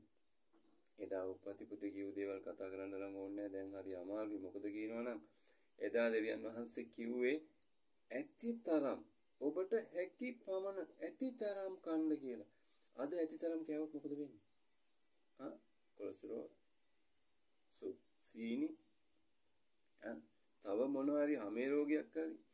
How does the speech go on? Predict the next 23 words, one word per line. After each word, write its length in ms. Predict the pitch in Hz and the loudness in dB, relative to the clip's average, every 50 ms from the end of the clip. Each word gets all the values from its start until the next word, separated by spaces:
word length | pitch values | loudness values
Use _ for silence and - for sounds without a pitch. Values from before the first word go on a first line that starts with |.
| - _ _ _ | -20 _ _ _
ඇතුලේ 360 | - - - - 131 127 135 135 | -8 -8 -6 -4 -2 0 2 2
රෝගයක් 420 | 139 139 143 139 147 147 151 - | 2 2 4 2 2 0 2 2
හරි, 200 | 156 160 160 160 160 - - | 2 2 2 0 -4 -8 -6
ආ? 180 | - 147 156 - - _ _ _ _ _ - - - | -4 -4 -4 -4 -8 _ _ _ _ _ -20 -18 -12
වකුගඩුව 600 | - - 82 - - 123 123 123 123 127 127 131 | -6 -6 -6 -4 -4 -2 4 4 4 4 4 0
දිය 200 | 131 127 135 139 | 0 2 2 2
වෙලා 260 | 143 143 143 151 - - | 2 2 0 0 -2 -4
කිය, 220 | - - - - - - | -6 -6 -6 -6 -8 -10
වෙන 220 | - - - 107 | -10 -8 -8 -6
හැල්ල 280 | 110 117 117 123 131 135 139 | -6 -4 -4 -6 -4 -4 -6
දිය 180 | 135 135 143 147 | -4 0 2 2
වෙලා 280 | 147 147 147 151 151 143 | 2 2 2 -2 -4 -6
කිය. 220 | - - - 110 - - _ _ _ _ _ _ _ _ _ - | -6 -10 -12 -12 -12 -16 _ _ _ _ _ _ _ _ _ -10
මොනවා 640 | 233 233 254 302 359 240 269 277 285 294 302 320 320 | -2 2 2 2 4 4 2 4 4 4 4 2 2
කෑවත් 640 | 311 - - 143 139 135 127 117 110 - - - - - _ _ _ _ | 0 -2 -6 -4 -4 -4 -4 -4 -6 -8 -10 -18 -20 -20 _ _ _ _
බේරලා 580 | 110 123 127 151 175 196 214 220 220 220 226 - | 2 4 6 6 6 4 0 -2 -2 -2 -4 -6
කරලා 420 | - - 147 151 165 170 175 185 | -4 -2 -2 0 0 0 0 -2
මොන 220 | 165 156 147 151 160 | 0 0 0 2 2
හරි 220 | 156 160 160 160 | 0 0 -4 -4
කන්න 320 | 160 - 135 139 151 156 156 156 | -6 -8 -6 -2 0 0 0 0
ගියොත් 280 | 151 143 147 139 131 - - | 0 -2 -4 -4 -6 -10 -18
ඒකේ 260 | _ 147 - 156 - | _ -4 -4 -4 -2
ගුණාත්මක 500 | - 101 104 113 120 123 - - 139 | -2 -4 -2 -2 -4 -6 -6 -8 -6